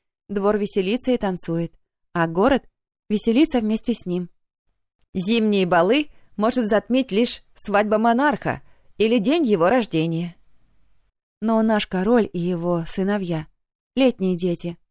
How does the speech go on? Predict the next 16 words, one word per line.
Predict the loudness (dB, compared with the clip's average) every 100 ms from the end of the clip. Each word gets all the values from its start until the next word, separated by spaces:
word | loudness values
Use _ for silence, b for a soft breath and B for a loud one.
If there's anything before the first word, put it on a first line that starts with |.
| _ _ _ _ _ _ -2
а | -2
свадебных | 2 2 2 0 -2
хлопот | 0 0 2 2 0 -2 _ _ -8
пока | -6 -2 0
не | 0
предвидится». | -2 -2 -2 -2 -6 -8 -10 _ _ _ _ _ _ _ _ _ _ _ _
«Мне | 0 2 2
тоже | 0 -2 2 2
нужны | 2 2 2
двенадцать | 4 2 2 0 -4
платьев». | 0 0 -2 -8 -12 _ _ _ _ _ _ _ _ _ _ -2
Я | 2 2
осторожно | 0 0 0 0 0
прошла | -2 -2 -2 0
мимо | 0 0
манекена | -2 -2 -2 -2 0 -2